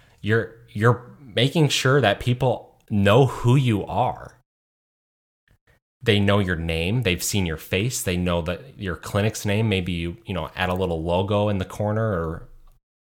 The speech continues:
uh, at the beginning of the video. Now they're familiar with your brand, your clinic, your practice, you. And that's super powerful.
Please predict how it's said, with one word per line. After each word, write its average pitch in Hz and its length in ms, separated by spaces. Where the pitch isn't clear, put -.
uh, 78 200
at 85 80
the 82 80
beginning 92 340
of 82 80
the 82 60
video. 107 420
Now 104 200
they're 131 140
familiar 101 520
with 92 200
your 85 120
brand, 110 420
your 87 80
clinic, 117 480
your 87 80
practice, - 720
you. 90 540
And 101 480
that's - 280
super 120 440
powerful. 104 800